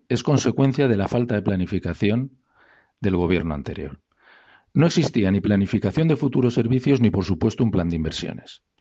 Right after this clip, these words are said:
Y es ingenuo pensar que la mejora de la M T se puede improvisar, como sugiere el presidente del comité de empresa,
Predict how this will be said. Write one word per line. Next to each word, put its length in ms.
Y 120
es 100
ingenuo 480
pensar 460
que 120
la 80
mejora 320
de 80
la 100
M 120
T 140
se 120
puede 200
improvisar, 580
como 240
sugiere 360
el 60
presidente 480
del 60
comité 320
de 80
empresa, 440